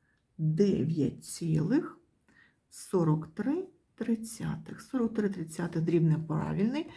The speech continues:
подамо у вигляді мішаного числа. Неповна частка буде один, додаємо до дев'яти, маємо мінус десять цілих, а в остачі тринадцять.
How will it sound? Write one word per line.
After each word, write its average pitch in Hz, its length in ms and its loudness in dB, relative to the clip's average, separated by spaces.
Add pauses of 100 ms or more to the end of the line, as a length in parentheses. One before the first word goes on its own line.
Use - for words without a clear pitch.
(300)
подамо 196 440 0
у 262 40 0
вигляді 208 380 0
мішаного 180 500 2
числа. 147 560 -6 (600)
Неповна 202 460 2
частка 156 440 -2
буде 160 260 0
один, 139 440 0
додаємо 156 400 4
до 156 80 0
дев'яти, 165 800 2
маємо 156 520 2
мінус 156 420 2
десять 151 580 -4
цілих, 330 420 -2
а 214 80 -2
в 202 80 -2
остачі 311 420 -6
тринадцять. 160 800 0